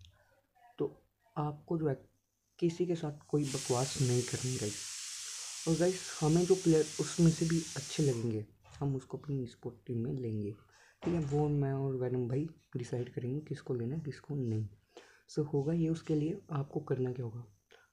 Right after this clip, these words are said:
उसके लिए आपको अपना role बताना होगा पहले, ठीक है? उसके लिए अपने को अपना role बताना होगा कि आपका role क्या है game में, कि आप रशर हो, फ्लैंकर हो, क्या role है आपका। जैसे कि मैं इन गेम leader और साथ में वो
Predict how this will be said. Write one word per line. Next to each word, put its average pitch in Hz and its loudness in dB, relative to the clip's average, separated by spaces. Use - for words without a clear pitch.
उसके 151 0
लिए 165 6
आपको 156 -4
अपना 156 0
role 120 2
बताना 104 -6
होगा 98 -4
पहले, 95 -4
ठीक 170 0
है? 147 2
उसके 143 -2
लिए 147 2
अपने 147 -4
को - -6
अपना 143 -2
role 131 0
बताना 120 -2
होगा 131 0
कि 156 -2
आपका 135 -4
role 120 0
क्या 120 -2
है 143 -2
game 120 -4
में, 160 0
कि 139 0
आप 123 0
रशर 127 2
हो, 123 0
फ्लैंकर 123 -2
हो, 147 -2
क्या 139 -2
role 110 -2
है 101 -2
आपका। 104 -6
जैसे 143 2
कि 165 -2
मैं 156 0
इन 139 2
गेम 147 4
leader 131 4
और 143 2
साथ 120 -6
में 160 0
वो 117 0